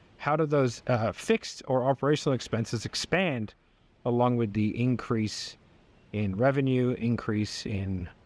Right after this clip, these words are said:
client flow, increase in production, whatever it may be?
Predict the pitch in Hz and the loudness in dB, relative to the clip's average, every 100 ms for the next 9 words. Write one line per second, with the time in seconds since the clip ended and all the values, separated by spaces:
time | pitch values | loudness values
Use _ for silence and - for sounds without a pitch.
0 | - - - 139 131 - 127 123 117 - | -20 -6 2 2 2 -2 2 2 2 -4
1 | - - 117 110 110 101 - 95 - 117 | -16 -4 -2 0 -2 -2 -2 -4 0 0
2 | 120 - 117 110 101 101 95 92 110 113 | 0 0 0 0 0 0 -2 -2 -2 -4